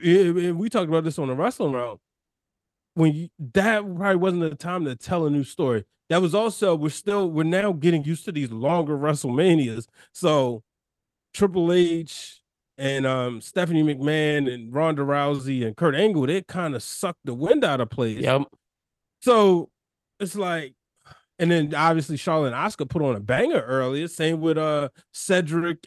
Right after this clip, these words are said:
Speaker 1: and was, uh, yeah, Cedric and Ali. So you had all these bangers precede the, so they didn't give us what they gave us in New Japan or what they would give us down the line.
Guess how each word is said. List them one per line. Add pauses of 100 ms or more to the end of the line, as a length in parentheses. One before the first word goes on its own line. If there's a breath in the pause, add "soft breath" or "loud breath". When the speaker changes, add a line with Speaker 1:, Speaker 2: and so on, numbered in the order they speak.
Speaker 1:
and
was,
uh,
yeah,
Cedric
and
Ali.
So
you
had
all
these
bangers
precede
the, (460)
so (1000)
they
didn't
give
us
what
they
gave
us
in
New
Japan
or
what
they
would
give
us
down
the
line.